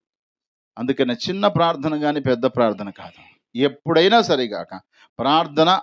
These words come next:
అనే అంశం నీ వరకు దేవుడు అవకాశం ఇచ్చాడంటే తప్పకుండా నువ్వేం చేయాలా? నీ ఆత్మతో, నీ మనసుతో ప్రార్థన చేయాలి. ప్రక్కన వారు ఏమనుకుంటారో, వాళ్ళు ఏమనుకుంటారో, వాళ్ళకంటే నాకు తక్కువ వస్తుంది ప్రార్థన,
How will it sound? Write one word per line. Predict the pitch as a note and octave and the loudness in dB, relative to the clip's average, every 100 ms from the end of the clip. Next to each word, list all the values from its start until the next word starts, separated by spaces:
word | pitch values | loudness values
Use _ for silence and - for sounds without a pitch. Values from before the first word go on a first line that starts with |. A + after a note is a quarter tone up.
| - | 0
అనే | D3+ D3 | 0 0
అంశం | C#3+ G3 G3+ A3 C#3 | 0 -2 -2 0 4
నీ | F3+ | 6
వరకు | F#3+ G#3 G#3+ | 6 4 2
దేవుడు | F3+ F#3+ D3+ | 2 4 4
అవకాశం | E3 G#3+ A3 G3+ E3+ | 2 2 0 0 -10
ఇచ్చాడంటే | - F#3 B2+ A2 G#2 G2 _ _ - | -6 -6 -4 -8 -10 -12 _ _ -10
తప్పకుండా | A2+ - D3 C#3 D3 | -10 -6 -4 0 0
నువ్వేం | C#3 A#2+ C3 | 2 0 0
చేయాలా? | B2 A#2+ D3 G#3 F3+ - | 2 4 2 0 -6 -14
నీ | A#2 A2 | -10 -6
ఆత్మతో, | A2 B2+ - B2 B2 C#3+ G#3 G#3 _ _ - | -4 -4 -6 -8 0 2 2 -2 _ _ -4
నీ | G#2+ | 0
మనసుతో | A2+ B2 C3 A#2+ A#2+ | 2 2 0 0 2
ప్రార్థన | A2 A2+ A#2+ A#2 C#3 F#3+ C#4+ - _ _ - | 2 -2 -2 0 2 2 0 -8 _ _ -16
చేయాలి. | G#2 G2+ E2 E2+ _ _ _ C3 | -12 -12 -14 -20 _ _ _ -8
ప్రక్కన | C#3 E3 D#3 | -8 -2 2
వారు | D3+ C#3+ | 4 4
ఏమనుకుంటారో, | D3+ D3+ C#3 C#3 C#3+ C#3 C#3 - _ _ - | 2 0 -4 -2 2 2 0 -4 _ _ -4
వాళ్ళు | C#3 D#3 | 0 2
ఏమనుకుంటారో, | E3 D#3+ D3+ D#3 C#3+ D3+ D3 D3 - _ - | 2 2 -2 -6 0 2 2 -2 -8 _ -4
వాళ్ళకంటే | D#3 E3 E3 D#3+ | -2 0 -4 -2
నాకు | D#3 D3 | 0 0
తక్కువ | C#3+ C3 E3+ | -4 -4 0
వస్తుంది | E3+ D#3+ D#3 | 0 0 -2
ప్రార్థన, | C#3+ C#3+ C#3 D3 C#3+ | 2 2 2 -2 -2